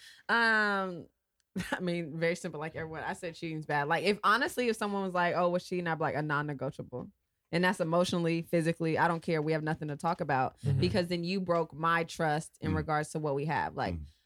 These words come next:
Speaker 2: I value communication so much. So you know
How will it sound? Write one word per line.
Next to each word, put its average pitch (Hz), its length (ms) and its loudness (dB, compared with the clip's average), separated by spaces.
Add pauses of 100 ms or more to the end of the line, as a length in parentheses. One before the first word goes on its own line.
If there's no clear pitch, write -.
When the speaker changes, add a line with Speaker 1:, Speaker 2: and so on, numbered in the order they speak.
(100)
Speaker 2:
I 175 260 4
value 165 540 0
communication 160 760 -4
so 160 340 -2
much. 156 320 -4
So 139 520 0 (140)
you 202 280 2
know 190 560 2